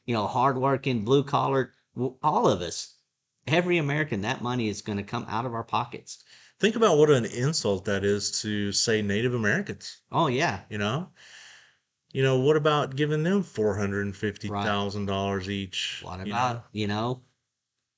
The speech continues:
Speaker 1: African Americans, people of color? They went through a lot in this country. You gonna give them money? I mean, are you gonna, like,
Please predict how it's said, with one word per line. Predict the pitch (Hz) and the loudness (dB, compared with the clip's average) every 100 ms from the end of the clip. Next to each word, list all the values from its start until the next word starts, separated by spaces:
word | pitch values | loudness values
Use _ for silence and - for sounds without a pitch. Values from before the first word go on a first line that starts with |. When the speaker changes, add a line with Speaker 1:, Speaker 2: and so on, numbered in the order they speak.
| _ _ _ _ _ _ _ _ - | _ _ _ _ _ _ _ _ -8
Speaker 1:
African | 85 85 - 107 | -8 -6 -6 -2
Americans, | 135 156 147 95 80 | 0 0 0 -6 -8
people | - - 92 117 | -10 -8 -6 -4
of | 123 | -4
color? | - 143 156 101 82 _ _ _ - | -2 0 0 0 -4 _ _ _ -14
They | 82 98 | -8 -2
went | 123 139 | -2 0
through | 160 156 | 2 4
a | |
lot | 156 185 165 | 6 6 6
in | 107 | -2
this | 101 | -4
country. | - 98 95 87 82 _ _ _ _ - | -4 -6 -4 -6 -8 _ _ _ _ -16
You | 92 101 | -8 -2
gonna | 120 | -2
give | 113 139 | 2 2
them | 139 151 185 | 2 2 2
money? | 196 214 240 | 4 2 0
I | - | -2
mean, | 104 101 | 0 0
are | 95 | -2
you | 101 101 | -4 -2
gonna, | 117 127 110 _ _ - | -2 -2 -4 _ _ -4
like, | 110 - | -4 -4